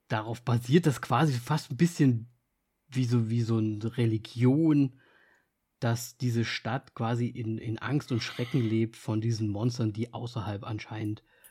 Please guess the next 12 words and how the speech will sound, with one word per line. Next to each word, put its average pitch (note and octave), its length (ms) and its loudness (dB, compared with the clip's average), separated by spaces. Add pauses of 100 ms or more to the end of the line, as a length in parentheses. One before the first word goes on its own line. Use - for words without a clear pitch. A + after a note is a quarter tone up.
(180)
irgendwie G#2+ 480 -4
existieren. A2+ 1080 -2 (720)
Und G#2+ 600 -4 (2500)
was B2 280 -4
wir, B2+ 220 0 (440)
ja, B2 200 -6 (100)
und B2 280 -4
wie D#3+ 80 2
gesagt, A2 320 4
diese B2 180 -4
alten D#3+ 280 0
Sitten, B2 500 -2